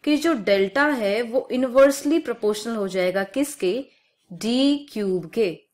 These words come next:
इसका मतलब क्या हुआ कि गहराई जितनी कम होगी उतना ज्यादा इसमें क्या आएगा?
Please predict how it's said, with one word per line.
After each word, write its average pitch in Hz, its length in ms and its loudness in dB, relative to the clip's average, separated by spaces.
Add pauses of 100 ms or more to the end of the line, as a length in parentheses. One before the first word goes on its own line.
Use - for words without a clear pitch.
(640)
इसका 180 220 -8
मतलब 202 260 -2
क्या 208 200 -2
हुआ 220 180 2
कि 285 140 -2
गहराई 226 440 2
जितनी 302 320 0
कम 320 380 4
होगी 220 600 2 (340)
उतना 285 320 2
ज्यादा 269 540 2 (160)
इसमें 247 260 -6
क्या 269 200 2
आएगा? 262 460 -2